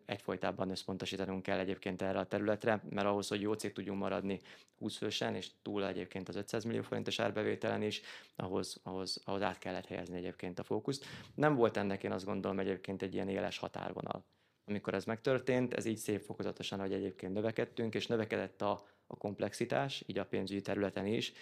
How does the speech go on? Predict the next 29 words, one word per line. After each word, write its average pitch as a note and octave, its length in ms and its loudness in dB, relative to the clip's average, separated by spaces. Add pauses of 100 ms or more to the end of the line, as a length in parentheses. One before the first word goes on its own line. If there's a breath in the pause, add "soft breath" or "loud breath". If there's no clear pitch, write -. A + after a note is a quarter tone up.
(220 loud breath)
igényelte G2+ 800 4
azt, G#2+ 220 4
hogy G2+ 380 0 (380 soft breath)
egyre G#2+ 300 2
nagyobb G#2 240 0
komplexitásnál G#2 720 0
nem G2 220 0
lehet, F2+ 300 -4 (220)
ö, - 100 -16
megérzésből F#2 720 -6
dönteni. F2+ 440 -6
Tehát F#2 200 -4
ott G#2 140 -2
egyre G2+ 220 0
több - 240 -4
számot B2 320 0
kell A#2+ 180 2
bevezetni, G#2+ 600 -2 (840 soft breath)
kezdve G2 280 0
az F#2+ 100 4
apróbb F#2+ 340 0
mondjuk G2 220 -2
K - 140 -4
P - 100 -4
I-októl, F#2+ 420 -2
amit F#2 220 -6
mondjuk F#2 260 -6
a F2+ 60 -4
menedzserek, F#2+ 680 -2